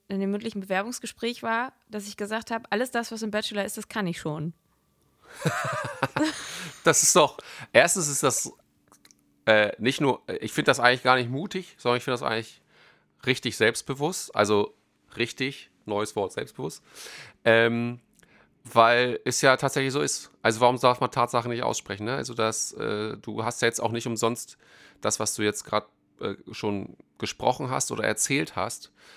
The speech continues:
Speaker 2: hast du ja nicht umsonst diesen Bogen auch gesch-, geschlagen zu deinem früheren Job.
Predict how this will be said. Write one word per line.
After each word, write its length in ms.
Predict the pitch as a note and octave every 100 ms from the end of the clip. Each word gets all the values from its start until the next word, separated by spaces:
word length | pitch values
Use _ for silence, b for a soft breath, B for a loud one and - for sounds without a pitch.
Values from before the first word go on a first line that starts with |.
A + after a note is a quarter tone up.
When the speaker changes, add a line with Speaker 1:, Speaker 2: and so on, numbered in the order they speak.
| B
Speaker 2:
hast 180 | A2 -
du 60 |
ja 20 | A2
nicht 120 | G#2
umsonst 320 | G#2+ A2 B2
diesen 160 | A2 G#2+
Bogen 200 | A2 A2+
auch 120 | A2
gesch-, 260 | - - - _ -
geschlagen 380 | - G#2 G#2
zu 100 | G2+
deinem 220 | A2 G2 F#2
früheren 360 | - A#2 G#2 G2+
Job. 280 | A#2 -